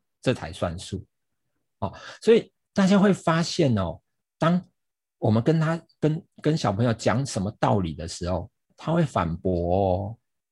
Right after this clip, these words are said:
他就开始反驳哦，哦，他会反驳。这也就是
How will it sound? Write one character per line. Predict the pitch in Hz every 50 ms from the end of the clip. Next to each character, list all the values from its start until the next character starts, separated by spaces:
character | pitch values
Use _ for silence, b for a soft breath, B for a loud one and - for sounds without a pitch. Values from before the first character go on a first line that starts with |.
| _ _ _ _ _ _
他 | _ - 143
就 | 143 - 156 151
开 | - 160
始 | 131 - 135
反 | 117 - 85 80 82 _
驳 | - 90 80 78 80 80 82 85 87 87 95 101 _ _ _ _ _ _
哦， | - 131
哦， | 120 107 117 -
他 | 143
会 | 151 147
反 | 127 120 95 87
驳。 | 90 95 82 82 92 B B B B B B B
这 | - -
也 | 196 143 107
就 | 90 135 139
是 | 135 - 160 147 120 -